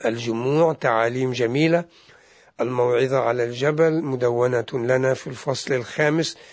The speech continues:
والسادس والسابع. بعد ذلك أيضًا رأينا معجزات أخرى كثيرة. وفي الفصل العاشر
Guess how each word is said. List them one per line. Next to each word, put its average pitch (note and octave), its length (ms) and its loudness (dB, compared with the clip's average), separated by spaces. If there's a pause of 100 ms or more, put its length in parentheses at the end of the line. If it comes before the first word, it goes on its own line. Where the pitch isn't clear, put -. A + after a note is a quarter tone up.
(200)
والسادس C#3 720 -2
والسابع. G#2 600 -2 (580)
بعد A2 240 -6
ذلك C3+ 440 0
أيضًا D3+ 340 2
رأينا C#3+ 480 0
معجزات C3+ 720 0
أخرى D3 600 -2
كثيرة. A#2 480 -4 (720)
وفي C#3+ 200 -10
الفصل C#3 460 -4
العاشر C#3+ 580 2